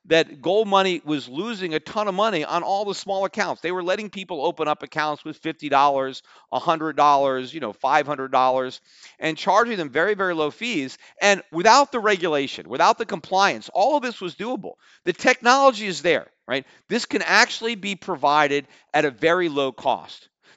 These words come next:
The only reason that Gold Money can't work as far as based on what it promised is because of government regulation. That is it. That's the only thing. And I remember, you know, I, that was a concern I had initially, but I thought, you know, they had overcome that.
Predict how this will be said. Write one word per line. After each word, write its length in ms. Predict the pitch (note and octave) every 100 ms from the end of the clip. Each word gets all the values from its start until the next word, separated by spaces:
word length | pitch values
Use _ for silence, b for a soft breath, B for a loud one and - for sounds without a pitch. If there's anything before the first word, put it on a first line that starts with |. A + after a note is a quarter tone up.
| C#3
The 100 | E3+
only 400 | G3+ C4 D4+ C#4
reason 460 | A3 G#3 F3+ F#3+
that 240 | C#3+ C#3+ A#2
Gold 240 | D3+ G3+
Money 240 | E3+ E3+ D#3+
can't 440 | - F3 G3+ G3 _
work 520 | A2+ D3+ F#3+ F#2+ - _
as 180 | C#3+ B2+
far 260 | F3+ F3
as 100 | C#3
based 340 | G#2 D#3+ D#3+ -
on 180 | C#3 B2+
what 180 | C#3+
it 100 | B2
promised 640 | - G3+ B3 F3 G#2 - _ b b b b b -
is 220 | G3 D#3+
because 380 | F3 F#3+ E3+ E3+
of 100 | A#2
government 300 | C#3+ C3 A2+
regulation. 520 | A2+ G#2+ G2 F#2 - _ _
That 160 | D3+ D#3
is 140 | A#2
it. 180 | A2+ - _
That's 180 | B2 -
the 80 |
only 280 | D#3+ G3 A3
thing. 240 | F3 C#3+ C3+
And 100 | F#3
I 100 | A#3
remember, 360 | D4 C#4+ A3+
you 80 | G3
know, 100 | E3+
I, 200 | D3 F#3+
that 240 | F#3 G3
was 120 | A3 F#3+
a 60 |
concern 400 | F3 D#3+ G#3 F#3+
I 140 | D#3+ D#3+
had 180 | D#3
initially, 480 | D#3 A3+ D4+ E3 D3+ B B -
but 100 | E3
I 120 | F#3+
thought, 320 | - F3 E3 - _ _
you 100 | D3+
know, 100 | C#3
they 140 | C#3 D#3+
had 100 | F3
overcome 500 | E3+ E3 - C4 B3+
that. 260 | G#2+ A2